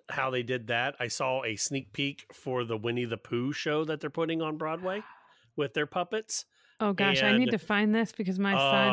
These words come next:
Speaker 2: son loves Winnie the Pooh right now.
Speaker 1: yeah, they've got, like, Tigger and Pooh, kind of like how you described, uh, Olaf, with someone walking behind them, but they're the, the little
Speaker 2: Ooh.
Speaker 1: puppeteers. So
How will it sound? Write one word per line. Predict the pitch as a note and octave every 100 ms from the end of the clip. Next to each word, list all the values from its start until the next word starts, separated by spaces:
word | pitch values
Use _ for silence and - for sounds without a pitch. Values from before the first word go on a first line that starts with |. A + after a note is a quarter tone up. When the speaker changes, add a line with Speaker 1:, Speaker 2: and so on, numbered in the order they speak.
| A#2+ A2
Speaker 2:
son |
loves | F#3+ F#3+ F#3+ F3+ F3
Winnie | F#3 F3+
the | E3+
Pooh | - G3
right | F3 D#3+
now. | E3 E3
Speaker 1:
yeah, | E3 D#3 D3+ D3 C#3
they've | C3+ C#3 C#3
got, | D#3 C3
like, | B2+ A2+ - _
Tigger | - D3+ C#3+ C#3+ C#3 C3
and | A#2
Pooh, | G#2+ C3+ C#3 C3+ C3 A#2+
kind | - C3 B2
of | A#2+ A#2+
like | A#2 A#2 - _
how | - A#2
you | A#2+ A#2+
described, | A#2+ A#2 - B2+ A#2 A2+ - -
uh, | A2+ G#2 A2
Olaf, | C3 A#2+ G2+ F2+ -
with | B2 A2
someone | - C#3 B2+ A#2+
walking | A#2 B2 C3+
behind | A#2 A2 A#2 A#2+
them, | A2 G#2+
but | G#2+ G2
they're | G#2+ G#2+
the, | G2+
the | F#3 G#3+ D4
little | C#4 F3+ E3+
Speaker 2:
Ooh. | F3+
Speaker 1:
puppeteers. | - - G#2 F#2 - - _
So | - F2+